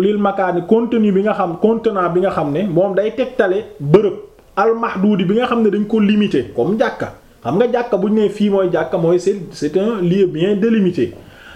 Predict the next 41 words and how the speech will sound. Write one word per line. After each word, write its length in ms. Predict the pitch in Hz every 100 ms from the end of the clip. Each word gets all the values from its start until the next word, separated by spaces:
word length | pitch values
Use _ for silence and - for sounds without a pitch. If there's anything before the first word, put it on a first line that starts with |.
| -
Laa 260 | 139 214 240
yunsabu 640 | 226 220 202 180 269 -
kenn 320 | 233 254 339 208
du 120 | 240
ñëw 220 | 233 180
rek 200 | 185 170
def 180 | 185 190
ko 140 | 185
nasab 320 | 175 - 175
mooy 260 | 175 165 180
def 200 | 180 185
ko 100 | 190
maf'ulun 460 | 185 - 170 165 151
bihi 240 | 151 156
comme 200 | 165 170
sallaytul 460 | 175 175 170 165 151
masjida 560 | 160 151 156 151 160 247 -
mais 340 | 127 127 175 285 - - - - -
bal 320 | 120 226 220
li 100 | 208
fi 140 | 214
nekk 240 | 196 190 185 175 -
yujarru 720 | 139 175 156 175 175 156 170
bi 320 | 139 156 185 190
fii 540 | - 143 156 160 143
dañ 200 | 139 160
koy, 280 | 160 156 190 131
dañ 160 | 165
ciy 160 | 170 160
dugal 300 | 156 139 123
fii. 380 | - 143 170 - - - - - 117
Après 340 | 143 143 143 147
nga 100 | 147
xam 220 | 151 139
ne 120 | 151 160
kasra 320 | 160 147 139
lañ 180 | 131 127
koy 160 | 123 120
maas 180 | 110 113
fil 140 | 127 123
masjidi 600 | 127 113 113 107 147